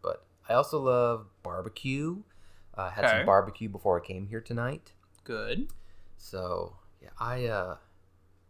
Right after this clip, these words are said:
Speaker 1: I like all kinds of food.
Speaker 2: All kinds of food.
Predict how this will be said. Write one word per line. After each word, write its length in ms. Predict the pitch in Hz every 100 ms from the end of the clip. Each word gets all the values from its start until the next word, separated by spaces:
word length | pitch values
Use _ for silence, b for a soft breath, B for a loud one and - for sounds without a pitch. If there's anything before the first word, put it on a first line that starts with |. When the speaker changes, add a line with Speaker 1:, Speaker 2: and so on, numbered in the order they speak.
| - _ _ _ _ _ - -
Speaker 1:
I 100 | - 151
like 180 | 160
all 100 | 151
kinds 280 | 147 117 113
of 60 | -
food. 180 | - - - - _ - _ _ - _ -
Speaker 2:
All 100 | 123
kinds 260 | 143 143 117
of 80 |
food. 220 | - 117